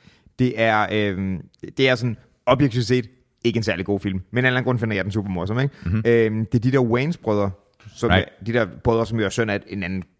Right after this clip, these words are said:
Speaker 1: jeg kan ikke huske, hvad han hedder til fornavn, faren også, Wayans eller andet, gammel komiker også.
Speaker 2: Damon
Speaker 1: Øhm,
Speaker 2: og Marlon Wayans?
Speaker 1: Marlon Wayans er en af knækkene.
Speaker 2: Ah.
Speaker 1: Jeg havde mener, de hedder Damien og Marlon, tror jeg nok, og så
Speaker 2: Right.
Speaker 1: faren var et andet.
Speaker 2: Sure.
Speaker 1: Øhm, men i hvert fald sådan en komikerslægt, ikke? Det er to, øh,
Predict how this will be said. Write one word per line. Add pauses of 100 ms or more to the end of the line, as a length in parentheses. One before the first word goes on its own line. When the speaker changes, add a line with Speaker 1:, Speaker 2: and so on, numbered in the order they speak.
(120)
Speaker 1:
jeg
kan
ikke
huske,
hvad
han
hedder
til
fornavn,
faren
også, (200)
Wayans
eller
andet,
gammel
komiker
også. (500)
Speaker 2:
Damon
Speaker 1:
Øhm,
Speaker 2:
og
Marlon
Wayans? (1700)
Speaker 1:
Marlon
Wayans
er
en
af
knækkene. (680)
Speaker 2:
Ah. (140)
Speaker 1:
Jeg
havde
mener,
de
hedder
Damien
og
Marlon,
tror
jeg
nok,
og
så (120)
Speaker 2:
Right.
Speaker 1:
faren (160)
var
et
andet. (200)
Speaker 2:
Sure. (160)
Speaker 1:
Øhm, (680)
men
i
hvert
fald
sådan
en
komikerslægt,
ikke?
Det
er
to,
øh,